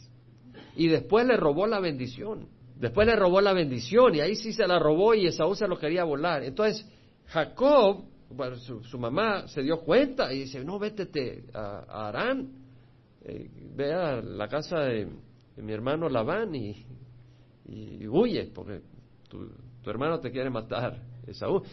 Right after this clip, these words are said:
Entonces él sale huyendo, y cuando pasa a Betel, agarra una piedra, pues, le agarró la tarde en ese lugar, agarra una piedra, se,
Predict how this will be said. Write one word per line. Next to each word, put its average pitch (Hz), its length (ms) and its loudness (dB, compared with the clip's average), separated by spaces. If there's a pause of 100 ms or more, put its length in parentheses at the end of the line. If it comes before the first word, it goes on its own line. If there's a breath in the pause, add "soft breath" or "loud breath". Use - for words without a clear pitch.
Entonces 175 240 -4
él 214 80 2
sale 208 240 4
huyendo, 202 460 6
y 170 100 -2
cuando 147 300 -2
pasa 226 300 2
a - 20 4
Betel, 220 720 8 (340 loud breath)
agarra 202 320 -2
una 233 300 0
piedra, 208 340 0
pues, 117 260 -8
le 120 120 -6
agarró 113 260 -2
la 165 180 -2
tarde 147 440 -2 (560 soft breath)
en 113 160 -6
ese 123 200 -2
lugar, 139 360 0
agarra 170 220 0
una 175 200 -4
piedra, 185 340 0
se, - 140 -14